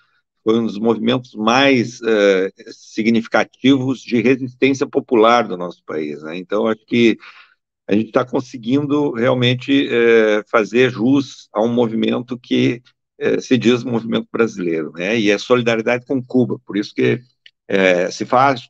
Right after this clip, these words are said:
é uma via de mão dupla, né? Cuba faz uma solidariedade tremenda, eu acho que é a revolução mais solidária do mundo que a gente já, já teve aqui na face da Terra, e vai continuar sendo, porque nós vamos resistir junto com Cuba, né?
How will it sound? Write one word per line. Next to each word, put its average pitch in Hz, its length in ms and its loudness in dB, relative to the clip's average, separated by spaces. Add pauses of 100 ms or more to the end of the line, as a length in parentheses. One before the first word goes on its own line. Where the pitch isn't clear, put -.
(160)
é 113 80 -2
uma 117 180 -2
via 120 240 0
de 117 100 -6
mão 117 200 -2
dupla, 92 380 -4
né? 104 200 -6
Cuba 143 300 0
faz 139 200 0
uma 139 140 -4
solidariedade 123 800 -2
tremenda, 131 540 2
eu 107 60 4
acho 120 180 -2
que 135 80 -2
é 131 120 4
a 131 280 6
revolução 127 640 -2
mais 143 260 -2
solidária 123 640 2
do 92 120 -10
mundo 104 380 -4
que - 100 -6
a 90 40 0
gente 87 180 -12
já, 92 260 0 (520)
já 98 160 4
teve 110 420 4
aqui 95 720 0 (120)
na 92 120 -4
face 101 320 0
da 87 140 -4
Terra, 123 460 2 (480)
e 117 100 4
vai 131 200 2
continuar 151 400 -4
sendo, 151 420 -6
porque - 260 -12
nós 127 340 2
vamos 147 460 -2
resistir 139 560 -2
junto 135 280 0
com 107 180 -6
Cuba, 87 400 -4
né? 90 260 -4